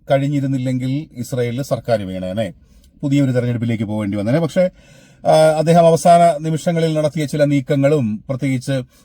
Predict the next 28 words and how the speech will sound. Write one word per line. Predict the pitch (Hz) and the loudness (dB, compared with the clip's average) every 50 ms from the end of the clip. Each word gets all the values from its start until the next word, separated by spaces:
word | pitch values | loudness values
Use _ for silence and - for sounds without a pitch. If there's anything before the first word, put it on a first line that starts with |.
| _ - | _ -4
ഗസയിലേക്ക് | 123 127 - 151 143 135 139 139 131 - 135 135 131 123 - - _ _ _ - | -4 -2 0 0 0 0 0 0 -2 -2 -2 -2 -2 -4 -8 -12 _ _ _ -4
ആക്രമണം | 120 131 135 135 - - 147 143 143 143 135 123 | 0 0 0 0 0 -2 0 2 2 2 2 2
തുടങ്ങിയതോടുകൂടി | 131 127 131 131 131 135 127 131 135 131 131 131 117 120 127 127 131 | 2 2 2 4 4 2 2 2 0 0 0 0 0 0 0 0 0
അദ്ദേഹത്തിന്റെ | 123 127 127 135 131 131 | 0 2 2 2 2 2
പിന്തുണ | 127 135 127 135 131 147 156 147 | 2 2 2 2 4 4 2 2
കൂടി, | 139 160 165 156 143 | 2 2 2 2 2
കൂ-, | 131 - - 160 175 147 | 0 -2 -4 -4 -2 0
കൂടുകയായിരുന്നല്ലോ. | 165 175 170 160 147 123 104 95 98 95 98 95 104 98 | 0 2 2 4 4 4 4 2 0 -2 -2 -2 -4 -4
പ്രത്യേകിച്ചും | - 117 107 135 131 131 120 123 127 | -4 -4 -2 -2 -2 0 0 0 -2
ഈ | 131 | 0
തീവ്ര | 127 131 131 127 135 | 0 0 2 2 4
വലതുപക്ഷം | 135 131 127 127 127 127 - - 139 127 127 - - - - - - - | 4 2 2 2 0 -2 0 0 -2 -2 -2 -6 -12 -20 -20 -14 -8 -6
ഇറ്റാമർ | 123 123 - 147 139 143 139 | -4 2 4 4 4 4 2
ബെൻഗൂരിന്റെയൊക്കെ | 139 135 127 131 127 135 127 123 131 131 127 135 | 0 0 2 2 0 0 0 0 0 0 0 0
പാർട്ടി | 123 - 127 127 123 - 135 131 131 135 - - 120 127 | 0 2 0 0 2 0 0 0 -2 -2 -6 -12 -10 -6
പൂർണ്ണമായി | - 131 135 135 143 143 143 143 135 | -4 -2 2 4 4 6 6 4 2
പിന്തുണച്ചു. | 123 139 135 131 127 127 127 123 - 156 | 2 0 -2 0 0 -2 -2 -2 0 0
അദ്ദേഹം | 143 127 123 131 131 127 131 107 | 2 2 2 2 2 2 0 -2
മന്ത്രിസഭയിലേക്ക് | 120 123 120 127 135 - 127 127 131 131 135 127 | -4 -4 -4 -4 -2 -2 0 0 2 0 0 0
വീണ്ടും | 127 120 117 131 151 156 170 156 | 0 0 2 2 2 2 4 4
വന്നു | 147 139 135 135 131 | 4 4 4 2 0
സെക്യൂരിറ്റി | 131 131 117 120 123 123 113 123 | -2 -4 -4 -2 -4 -4 -2 -2
മിനിസ്റ്ററായിട്ട്. | 123 123 120 110 - 135 127 123 - - - _ - - - - - - - - - _ - | -2 -2 -2 -2 0 0 0 0 0 -6 -12 _ -20 -20 -20 -20 -20 -20 -20 -20 -12 _ -2
അപ്പൊ | 156 165 185 | 2 4 4
അങ്ങനെയൊക്കെയുള്ളൊരു | 185 190 202 202 208 202 - 202 202 196 196 196 | 4 4 4 2 2 2 0 -2 -2 -2 -2 0
സാഹചര്യത്തിൽ | - 196 185 180 185 185 170 175 143 165 160 180 - - _ _ _ _ _ _ _ _ _ _ _ _ _ _ _ - - | 2 4 4 4 4 4 2 2 2 2 0 0 -2 -6 _ _ _ _ _ _ _ _ _ _ _ _ _ _ _ -8 -2
വളരെ | 117 131 147 151 | 0 2 4 4
എളുപ്പത്തിൽ | 151 147 139 - 165 143 156 | 4 2 4 2 0 0 0